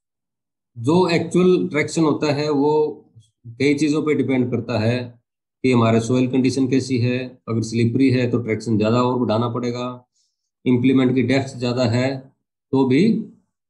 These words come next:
ट्रैक्शन को बढ़ाना पड़ेगा। तो इसलिए जो dynamic weight transfer है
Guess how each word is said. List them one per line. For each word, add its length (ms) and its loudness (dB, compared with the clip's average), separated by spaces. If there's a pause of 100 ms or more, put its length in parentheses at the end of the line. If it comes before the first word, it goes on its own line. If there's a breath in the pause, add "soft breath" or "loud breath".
ट्रैक्शन 300 -2
को 120 2
बढ़ाना 340 2
पड़ेगा। 340 -6 (1080)
तो 200 0
इसलिए 640 2
जो 160 0
dynamic 440 2
weight 320 -2
transfer 500 -6
है 380 -4